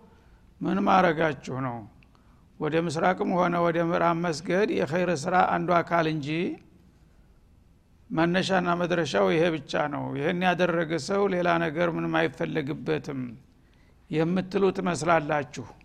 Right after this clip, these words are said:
ይሄ ደግሞ ከሆነ ስተት ነው ይላቸዋል ማለት ነው። «ወላኪነል ቢር ቢልሙቃቢል» ይልቁንስ አጠቃላይ መልካም ስራን ለማወቅ ከፈለጋችሁ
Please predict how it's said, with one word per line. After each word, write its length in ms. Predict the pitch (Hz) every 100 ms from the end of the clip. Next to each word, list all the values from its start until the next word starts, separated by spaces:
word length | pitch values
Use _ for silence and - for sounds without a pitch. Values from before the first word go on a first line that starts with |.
| - -
ይሄ 120 | 147 160
ደግሞ 240 | 160 160 170 156
ከሆነ 300 | 175 170 214
ስተት 400 | 151 151 151 143 139
ነው 220 | 139 143 147 -
ይላቸዋል 580 | 143 143 135 151 156 156
ማለት 320 | 143 131 123
ነው። 120 | - - - - - - - - _ -
«ወላኪነል 680 | 151 170 196 196 214 196 180
ቢር 220 | 165 170 156 135
ቢልሙቃቢል» 800 | 151 156 156 - 170 151 147 156 285 - - - _ _
ይልቁንስ 580 | 160 160 180 190 208 190 220 208 -
አጠቃላይ 600 | - - 190 185 185 190
መልካም 400 | 180 175 175 190 170
ስራን 420 | - 175 175 170
ለማወቅ 380 | 165 170 180 185
ከፈለጋችሁ 880 | 185 156 175 175 170 196 196 -